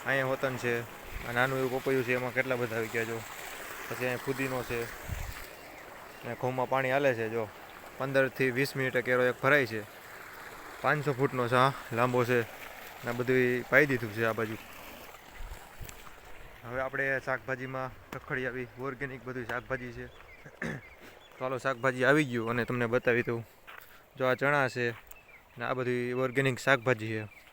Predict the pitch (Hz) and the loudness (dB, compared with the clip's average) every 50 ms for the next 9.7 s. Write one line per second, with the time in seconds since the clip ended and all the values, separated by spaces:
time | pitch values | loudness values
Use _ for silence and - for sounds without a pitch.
0 | - - - - - - - - - - - - - - - - - - - 127 | -20 -20 -20 -20 -20 -20 -20 -20 -20 -20 -20 -20 -20 -20 -20 -20 -20 -12 -2 0
1 | 139 139 123 135 131 131 - 127 127 120 127 135 139 135 127 120 110 117 113 113 | 2 2 4 4 2 0 0 -2 -2 0 0 0 0 0 0 0 0 -2 -2 0
2 | 120 113 117 127 139 139 143 139 135 131 123 135 135 135 127 117 120 120 117 107 | 0 2 4 4 4 6 6 6 6 6 4 2 0 -2 -2 -4 -4 -4 -4 -4
3 | 113 123 123 127 123 117 120 113 127 139 - - 117 110 - 120 131 139 - - | -4 0 2 2 2 2 0 0 0 0 2 2 0 0 -2 -4 -6 -8 -8 -12
4 | - - - - - - _ _ - - - 123 123 113 120 131 135 139 139 139 | -20 -20 -20 -20 -20 -20 _ _ -20 -16 -10 -8 -4 -2 0 0 0 0 -2 -2
5 | 139 139 139 143 147 143 139 131 123 113 120 117 117 120 117 113 120 135 - - | -2 0 0 0 0 0 -2 -2 -4 -4 -4 -6 -6 -6 -6 -4 -4 -6 -6 -6
6 | 277 262 - - - - - - - - - - - - - - - _ - - | -8 -8 -10 -14 -20 -20 -20 -20 -20 -20 -20 -20 -20 -20 -20 -20 -20 _ -20 -20
7 | _ _ _ _ _ _ _ - 120 117 123 127 139 139 135 123 117 104 110 123 | _ _ _ _ _ _ _ -14 -12 -10 -8 -8 -8 -6 -6 -6 -6 -6 -8 -12
8 | 135 131 _ _ - - 123 120 117 113 127 135 135 131 131 127 120 139 139 143 | -16 -16 _ _ -20 -18 -16 -14 -14 -10 -8 -6 -6 -6 -6 -6 -6 -4 -2 -2
9 | 135 120 123 123 120 117 117 117 - 123 113 117 - 131 | -2 -4 -4 -8 -10 -10 -10 -10 -8 -8 -8 -8 -8 -10